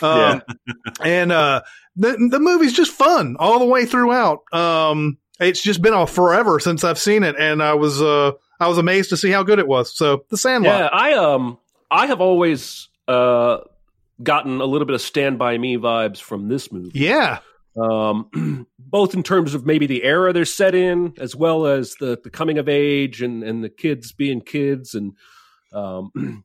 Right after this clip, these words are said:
Speaker 2: <clears throat> warped perspective of adult life.
Speaker 1: Yeah.
Speaker 2: Um, I love it. I've always loved that James Earl Jones is in two of my favorite baseball movies ever, this and Field of Dreams.
Speaker 1: Yeah.
Speaker 2: And, uh, I choose to believe James Earl Jones just loves baseball.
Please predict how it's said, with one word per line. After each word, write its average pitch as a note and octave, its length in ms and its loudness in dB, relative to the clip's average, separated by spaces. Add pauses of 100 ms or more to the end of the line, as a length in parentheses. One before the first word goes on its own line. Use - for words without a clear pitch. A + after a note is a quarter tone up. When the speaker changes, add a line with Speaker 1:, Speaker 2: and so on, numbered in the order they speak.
Speaker 2:
<clears throat> - 160 -20
warped B2+ 460 -2
perspective C#3+ 640 -2
of B2 80 -4
adult B2 360 0
life. A#2 560 0 (240)
Speaker 1:
Yeah. D#3 300 0
Speaker 2:
Um, G#2 440 -6 (220)
I E3+ 180 2
love G#3+ 280 2
it. C3+ 100 2
I've F#3 200 2
always A3 280 2
loved D#3 320 -2
that B2+ 220 0 (140)
James D3+ 320 -2
Earl D#3 140 0
Jones D3+ 420 0
is A#2 160 -10
in A#2+ 220 -8
two D#3+ 280 -6
of A#2+ 140 -8
my A#2+ 160 -2
favorite B2+ 340 -2
baseball B2 420 -2
movies G#2+ 340 -4
ever, G#2 300 -4
this A2+ 320 -6
and G2 220 -8
Field A2 280 -4
of F#2 80 -10
Dreams. A2+ 360 -4
Speaker 1:
Yeah. G3 160 2 (240)
Speaker 2:
And, F#2+ 460 -10
uh, F#2+ 280 -8 (340)
I A2+ 60 -2
choose G3+ 280 2
to F#3 80 0
believe C3 420 2
James B2 320 -2
Earl A#2+ 120 2
Jones A2+ 360 0
just - 240 -14
loves G#2 240 -4
baseball. G2+ 680 -8